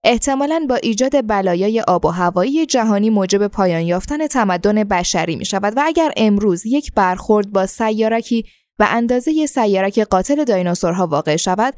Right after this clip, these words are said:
احتمالاً انسان‌ها و گونه‌های بیشمار دیگری را منقرض می‌کند.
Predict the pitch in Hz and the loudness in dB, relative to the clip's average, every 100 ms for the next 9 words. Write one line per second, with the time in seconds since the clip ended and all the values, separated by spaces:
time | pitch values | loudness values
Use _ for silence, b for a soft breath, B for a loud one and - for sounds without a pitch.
0 | b _ - 190 185 - 185 156 156 190 | b _ 0 0 0 -2 0 -2 -2 -2
1 | 269 294 196 180 - 190 170 202 285 254 | -2 0 0 0 0 0 -2 0 0 0
2 | 208 202 214 220 233 320 294 226 220 226 | 0 0 2 2 0 0 2 0 0 0
3 | 196 190 180 170 190 240 254 233 220 220 | 0 0 0 0 0 -2 0 0 0 -2
4 | _ _ 202 202 190 190 156 170 175 - | _ _ 0 2 2 0 0 -4 -6 -8
5 | - 208 - | -10 -10 -20